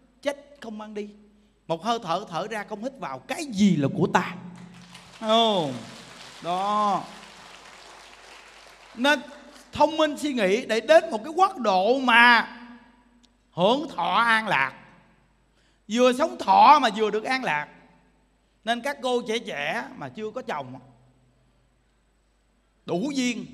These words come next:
niệm Phật đi tu, đi vô đây nuôi mấy bà già như Đức. Hưởng thọ an lạc, hướng về cực lạc, hưởng thọ an lạc. Thấy không? Con bé đó,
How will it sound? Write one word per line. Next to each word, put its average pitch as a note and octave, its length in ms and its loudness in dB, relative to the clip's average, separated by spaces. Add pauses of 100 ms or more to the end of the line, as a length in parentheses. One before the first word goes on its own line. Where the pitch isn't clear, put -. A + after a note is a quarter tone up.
(800)
niệm F3+ 300 -2
Phật D#3+ 180 -2 (180)
đi F#3+ 80 -8
tu, G3+ 280 -6
đi F3+ 120 -6
vô F3+ 60 -2
đây F3+ 140 -4
nuôi F#3 160 -8
mấy F#3 100 -12
bà F3 60 -8
già C#3 260 -6
như D3+ 160 -6
Đức. D3 120 -4 (3000)
Hưởng D4 260 6
thọ B3 120 6
an E4 260 6
lạc, C#4 480 6
hướng E4+ 280 -4
về D4 100 0
cực C4 160 -4
lạc, B3+ 360 4 (180)
hưởng C#4 300 2
thọ A#3+ 180 4
an D#4+ 260 8
lạc. B3+ 380 4 (920)
Thấy A#3+ 80 -8
không? A3+ 280 0 (480)
Con B3 220 -2
bé B3+ 260 -2
đó, C4 160 -6